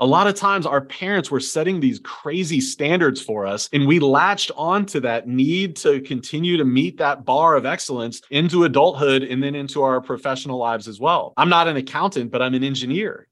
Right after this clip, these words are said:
And I know that that was certainly true for me as a kid. The expectation was always that I was going to go either to University of Florida or Auburn or the Naval Academy, and I would go be an engineer.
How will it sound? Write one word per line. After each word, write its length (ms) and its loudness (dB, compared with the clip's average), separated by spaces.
And 320 -2
I 180 2
know 240 6
that 380 2
that 220 -2
was 160 -6
certainly 360 0
true 200 -4
for 100 -12
me 140 2
as 120 4
a 60 -8
kid. 480 0
The 140 -2
expectation 680 -2
was 140 -4
always 460 0
that 140 -2
I 200 0
was 180 -6
going 300 -6
to 120 -8
go 320 0
either 320 -6
to 380 -10
University 500 4
of 100 0
Florida 520 2
or 320 -6
Auburn 540 2
or 260 -6
the 120 -10
Naval 320 0
Academy, 520 -4
and 140 -6
I 100 2
would 180 2
go 180 2
be 160 -4
an 100 -6
engineer. 600 -2